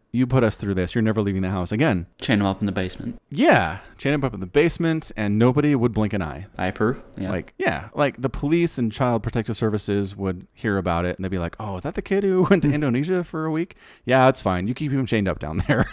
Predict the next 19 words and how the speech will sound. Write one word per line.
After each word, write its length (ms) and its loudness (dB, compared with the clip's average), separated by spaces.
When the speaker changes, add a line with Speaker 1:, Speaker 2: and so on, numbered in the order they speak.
Speaker 1:
<laughs> 340 -10
Speaker 2:
I 60 -2
mean, 280 4
you 140 2
could 180 -2
just 380 -6
call 480 0
the 160 0
travel 420 2
authority 440 2
and 100 0
have 180 0
him 80 -2
put 160 -4
on 120 0
a 60 0
no-fly 440 -2
list. 440 -4
<laughs> 60 -14